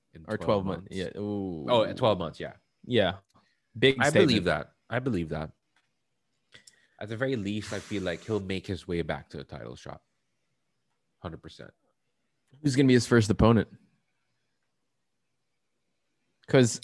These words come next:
Speaker 2: I, there's a lot. There's a lot of dance
Speaker 1: Oh.
Speaker 2: partners to go with.
Speaker 1: I
Speaker 2: G-,
Speaker 1: think
Speaker 2: are, are we forgetting? 'Cause, like,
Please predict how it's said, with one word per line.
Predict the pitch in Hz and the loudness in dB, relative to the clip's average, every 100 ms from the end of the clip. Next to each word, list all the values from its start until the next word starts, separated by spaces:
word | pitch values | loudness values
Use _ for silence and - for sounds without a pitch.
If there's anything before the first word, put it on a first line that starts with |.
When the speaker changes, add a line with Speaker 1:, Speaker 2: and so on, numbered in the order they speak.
| 110 | 2
Speaker 2:
I, | 117 117 - | 2 2 -2
there's | 113 123 113 | 2 4 4
a | 120 | 4
lot. | 107 117 107 - | 6 4 2 2
There's | 110 | 2
a | 110 | 4
lot | 113 | 4
of | 101 | 4
dance | 98 104 110 | 2 0 0
Speaker 1:
Oh. | |
Speaker 2:
partners | 107 98 98 95 | 0 -2 -2 -6
to | 95 | -4
go | 95 92 | -2 -2
with. | 95 - _ _ _ _ _ _ _ _ _ _ _ _ _ | -4 -10 _ _ _ _ _ _ _ _ _ _ _ _ _
Speaker 1:
I | - | -8
Speaker 2:
G-, | 123 | -6
Speaker 1:
think | 185 202 | -4 2
Speaker 2:
are, | 135 - - - 156 135 | 2 0 -14 -12 -12 0
are | 147 | 4
we | 185 | 6
forgetting? | 208 220 202 214 151 | 4 4 6 6 4
'Cause, | 165 | 4
like, | 156 156 - | 4 2 -2